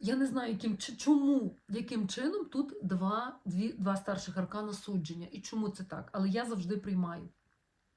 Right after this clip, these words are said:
Як воно так є, воно так і має бути. І у вас вже два старших аркана випало. У вас вже було судження в березні, старший аркан, е, страшний суд, і знову ж таки він випав. Рідко з-, кому випадає два рази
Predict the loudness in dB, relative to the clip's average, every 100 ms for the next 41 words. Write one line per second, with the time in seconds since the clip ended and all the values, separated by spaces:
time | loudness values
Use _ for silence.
0 | -20 -2 0 2 0 0 -2 -2 -4 -4
1 | -8 -16 -12 0 0 2 -2 2 4 6
2 | 4 0 -4 -6 -8 -2 0 2 0 0
3 | -2 0 0 -2 -4 -4 -2 -6 -6 -6
4 | -2 0 0 0 0 0 0 -4 -4 -10
5 | -16 -4 -4 0 2 2 2 -2 0 0
6 | 0 0 -2 -6 -14 _ -4 2 4 4
7 | 2 0 0 0 -4 -6 -2 -2 -2 -6
8 | -4 -2 -2 -2 -10 -20 -20 -20 -20 -8
9 | -2 -2 -2 -2 -2 0 0 -2 -6 -6
10 | -8 -4 2 4 4 0 -6 -6 -4 -4
11 | -2 2 2 2 0 4 2 2 -2 -2
12 | 0 0 2 0 -2 0 0 0 2 0
13 | 0 -2 -6